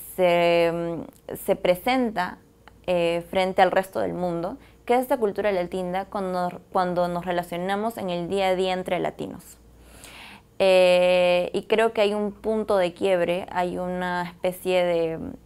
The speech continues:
ruptura importante cuando pensamos en este día a día, por ejemplo, a partir de este hecho,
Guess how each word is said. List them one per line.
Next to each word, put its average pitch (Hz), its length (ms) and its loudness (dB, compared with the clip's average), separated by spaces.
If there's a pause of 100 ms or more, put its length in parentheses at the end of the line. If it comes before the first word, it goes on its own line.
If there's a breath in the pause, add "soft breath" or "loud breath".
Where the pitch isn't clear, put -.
(140)
ruptura 185 460 2
importante 180 840 -4 (300 loud breath)
cuando 220 300 0
pensamos 190 440 -6
en 175 180 -2
este 175 300 -4
día 175 220 0
a 175 40 -2
día, 175 440 -4
por 180 140 2
ejemplo, 208 580 -6 (200 loud breath)
a 190 160 -4
partir 196 420 2
de 190 120 2
este 180 340 -6
hecho, 175 260 -12